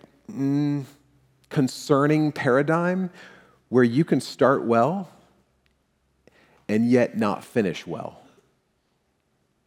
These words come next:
And the devil would love to let you follow, begin to follow Jesus for years, and maybe even lead other people, and then take you out just before you finish.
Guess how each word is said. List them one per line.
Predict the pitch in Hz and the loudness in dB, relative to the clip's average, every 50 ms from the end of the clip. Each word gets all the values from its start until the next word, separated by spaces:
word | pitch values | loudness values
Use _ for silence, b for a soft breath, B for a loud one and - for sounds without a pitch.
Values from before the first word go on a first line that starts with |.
| _ _ _ _ _ _ _ _ _ _ _ _ _ _ _ _ _ _ _ _ _ _ _ _ _ _ _ _ _ _ - | _ _ _ _ _ _ _ _ _ _ _ _ _ _ _ _ _ _ _ _ _ _ _ _ _ _ _ _ _ _ -6
And | - 120 123 | -2 0 0
the | 123 | 0
devil | 104 98 147 151 165 175 190 180 | 2 6 6 6 6 6 4 4
would | 170 147 143 117 | 4 4 2 2
love | 117 117 120 131 104 85 82 82 - - - _ b b b b b b b | 2 0 0 0 -2 -4 -6 -8 -12 -20 -20 _ b b b b b b b
to | - - | -10 -6
let | 113 107 120 127 117 - - | -2 0 2 2 2 0 -2
you | 120 113 104 | -4 -4 -4
follow, | - - 110 101 107 107 95 87 80 98 95 - - | -2 -2 -2 -2 0 0 -2 -4 -4 -8 -12 -12 -8
begin | - 101 90 85 117 123 135 143 135 | -8 -8 -6 -2 -2 0 0 0 -2
to | 131 | -4
follow | - - 123 120 120 117 113 | -6 -6 -6 -4 -4 -4 -4
Jesus | 104 - 95 92 92 - - 76 - - - - _ _ _ | -6 -6 -6 -6 -6 -8 -10 -14 -16 -16 -20 -20 _ _ _
for | _ _ - - 160 | _ _ -6 -2 -2
years, | 156 151 143 180 202 156 101 82 - - - _ _ _ _ - - _ _ _ _ - | 0 0 -2 -2 -4 -4 -6 -8 -12 -18 -20 _ _ _ _ -20 -20 _ _ _ _ -4
and | 107 | 0
maybe | 117 131 151 160 156 165 - 156 | 4 4 4 4 2 0 0 0
even | 151 131 143 131 123 | 0 0 2 2 2
lead | 127 143 147 156 - | 2 2 2 0 0
other | - 120 120 127 120 | -2 -2 -2 -2 -4
people, | - - 113 98 - - 85 - - b b b b b b b b b b b b b b b b b _ _ _ _ _ _ _ - | -4 -4 -4 -4 -4 -6 -12 -12 -14 b b b b b b b b b b b b b b b b b _ _ _ _ _ _ _ -8
and | 101 101 | -4 -2
then | 101 101 98 | -2 -2 -2
take | 95 - - 123 117 113 - 131 | -2 -2 -2 -2 -2 0 0 0
you | 123 113 | 0 2
out | 107 92 87 82 80 76 - - - | 2 0 0 -2 -6 -10 -12 -16 -10
just | - 104 92 - - | -6 -6 -6 -6 -8
before | - 87 - - 82 | -16 -16 -12 -10 -10
you | 78 80 78 | -10 -10 -12
finish. | - - 80 - - - - - - | -14 -16 -18 -18 -18 -18 -20 -20 -20